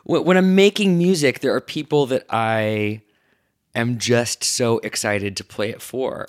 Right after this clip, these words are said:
And I think I need to have people in my head that I'm making the music for in the first place. And I feel like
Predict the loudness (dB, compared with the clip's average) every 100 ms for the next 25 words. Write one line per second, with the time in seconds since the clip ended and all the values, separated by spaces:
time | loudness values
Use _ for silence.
0 | -8 -6 -6 -6 -4 -2 0 0 -2 -2
1 | -4 -2 -4 -4 -6 -2 -2 0 0 0
2 | 0 0 -2 0 -2 0 -2 -2 -2 0
3 | 0 0 -4 -4 -4 -2 -4 -6 -8 -8
4 | -10 -10 -10 -12 -14 -20 -20 -20 -6 0
5 | 2 2 2 2 4 4 2 -2